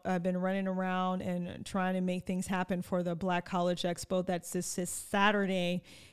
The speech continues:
in, uh, at Sac State in Sacramento. So I've been running around and trying to make things happen for that and just get the word out and get community involvement for the Black College Expo.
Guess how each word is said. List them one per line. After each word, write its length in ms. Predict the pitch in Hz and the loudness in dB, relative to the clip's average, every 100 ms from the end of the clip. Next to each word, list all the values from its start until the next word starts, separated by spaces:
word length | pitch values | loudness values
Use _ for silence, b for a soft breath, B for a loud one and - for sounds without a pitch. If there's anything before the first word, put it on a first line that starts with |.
| B | B
in, 360 | 190 175 175 180 | 2 4 2 0
uh, 180 | 185 - | -2 -2
at 180 | 190 180 | -2 -2
Sac 320 | - 190 190 | 2 2 0
State 320 | - 185 180 | -2 0 0
in 120 | 180 | 0
Sacramento. 720 | 180 180 175 175 170 165 170 165 | 0 0 0 0 0 0 0 0
So 420 | - 175 165 165 - | 0 0 2 0 -2
I've 80 | 180 | 0
been 160 | 175 | 0
running 240 | 180 185 185 | 2 2 2
around 320 | 180 180 180 | 2 4 2
and 100 | 180 | 0
trying 200 | 202 180 | 0 2
to 80 | 180 | 2
make 200 | 180 175 | 0 0
things 220 | 185 180 | -2 0
happen 360 | 190 175 196 180 | 0 -2 0 -2
for 200 | - 180 | 0 -2
that 320 | 175 170 170 | 0 -2 0
and 120 | 180 | -2
just 200 | 180 175 | -2 -4
get 180 | 180 180 | -4 -2
the 80 | 180 | -2
word 300 | 175 175 180 | 0 2 2
out 360 | 175 175 175 - B B B B | 2 0 -2 -6 B B B B
and 440 | 170 165 165 175 | 0 0 -2 -2
get 200 | 180 - | -2 -2
community 440 | - 180 180 175 175 | 0 2 2 0 0
involvement 580 | 175 170 170 175 175 | 0 0 0 0 -2
for 220 | - 180 165 | -2 -2 0
the 240 | 165 160 | 0 -2
Black 280 | 165 180 170 | -2 -2 -2
College 380 | - 170 165 - | -2 0 0 -2
Expo. 560 | 175 - - 165 165 | -4 -4 -2 0 -2